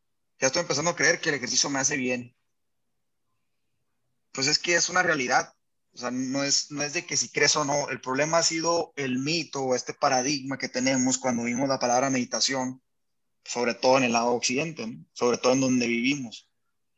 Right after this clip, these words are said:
Pensamos que va en contra de la religión católica, no tiene nada que ver, yo soy católico. Y ya me he puesto a investigar muchas cosas, ¿no? Sobre esto, mas sin embargo, la meditación es un entrenamiento, es un entrenamiento mental.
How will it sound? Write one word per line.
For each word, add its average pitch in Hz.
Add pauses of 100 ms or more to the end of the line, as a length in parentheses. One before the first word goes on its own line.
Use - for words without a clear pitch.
(880)
Pensamos 135
que 139
va 135
en 131
contra 135
de 127
la 123
religión 117
católica, 135
no 120
tiene 127
nada 123
que 117
ver, 135
yo 131
soy 120
católico. 135 (480)
Y 135
ya 160
me 190
he -
puesto 180
a 175
investigar 143
muchas 147
cosas, 123
¿no? 151
Sobre 139
esto, 156
mas 135
sin 127
embargo, 147 (600)
la 139
meditación 139
es 175
un 175
entrenamiento, 127 (440)
es -
un 156
entrenamiento 143
mental. 113